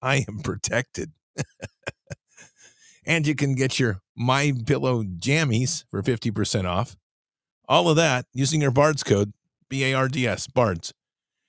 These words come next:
And all you have to do is go to my pillow dot com forward slash bards. And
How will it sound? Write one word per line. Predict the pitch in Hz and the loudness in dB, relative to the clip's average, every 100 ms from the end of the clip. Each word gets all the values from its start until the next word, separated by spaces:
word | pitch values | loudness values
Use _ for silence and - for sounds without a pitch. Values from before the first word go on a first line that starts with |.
| _ - | _ -2
And | 117 | 2
all | 139 | 2
you | |
have | 135 | 2
to | 147 | 0
do | 135 | 0
is | 110 | 2
go | 127 | 0
to | 120 | 2
my | 107 131 | 2 0
pillow | 139 143 135 | 2 2 2
dot | 127 113 | 0 -2
com | - 120 | -2 -2
forward | 107 120 113 | 0 0 0
slash | - 107 - | 0 0 0
bards. | 123 143 147 - - _ _ _ _ _ _ _ _ _ _ _ _ _ _ _ _ _ _ - | 0 0 0 -4 -10 _ _ _ _ _ _ _ _ _ _ _ _ _ _ _ _ _ _ -4
And | 107 98 | -2 -2